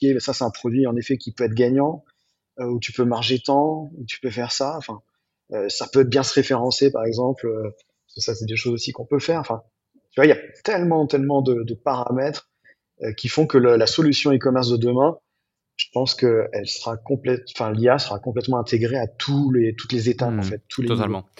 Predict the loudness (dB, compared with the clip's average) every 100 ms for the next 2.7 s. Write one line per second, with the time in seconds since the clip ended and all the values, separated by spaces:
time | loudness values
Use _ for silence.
0 | -20 -20 _ -6 -2 -2 -6 _ -20 -20
1 | _ -6 0 2 0 -4 -6 -4 2 4
2 | 4 -2 -4 -4 -8 -10